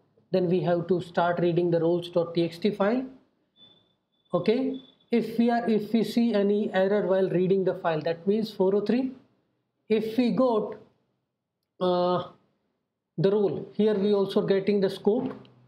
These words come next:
Okay, we are passing the scope in the middleware that contains the method name and action. Okay, and here we get the, the content of the text file, which is a mapper.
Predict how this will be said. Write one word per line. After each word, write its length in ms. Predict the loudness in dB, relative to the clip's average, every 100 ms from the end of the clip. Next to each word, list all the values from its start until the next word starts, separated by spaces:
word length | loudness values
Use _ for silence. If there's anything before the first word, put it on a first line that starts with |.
| -6
Okay, 360 | -2 -2 -4 -10 _ _
we 140 | 0
are 80 | 0 0
passing 360 | -2 0 0
the 100 | 0
scope 340 | 0 0 0 0
in 100 | 0
the 80 |
middleware 440 | 0 0 0 0 -4 -12 _ _ _ _ _ _ _ _ _ -16 -2
that 220 | -2 2
contains 440 | 0 2 0 2
the 120 | 0
method 380 | 0 0 0 0
name 280 | 2 0 -2
and 140 | 0 0
action. 400 | -2 -4 -6 -6 _ _ _ _ _ _ _ _ _ _ _ _ _ -6
Okay, 380 | 0 0 0 -8 -18 _ -2
and 120 | 0
here 240 | 2 2 2
we 140 | 0
get 380 | 0 0 -4 -12 -14 -2
the, 340 | 0 0 -6
the 280 | -2 0 0 0
content 480 | 0 2 0 2
of 180 | 0 2
the 240 | 0 0 -8 -20 _
text 280 | -4 -4 -4
file, 260 | -2 -2 -6 _ _
which 140 | -2
is 100 | 0
a 60 | 2
mapper. 420 | 0 0 -2 -4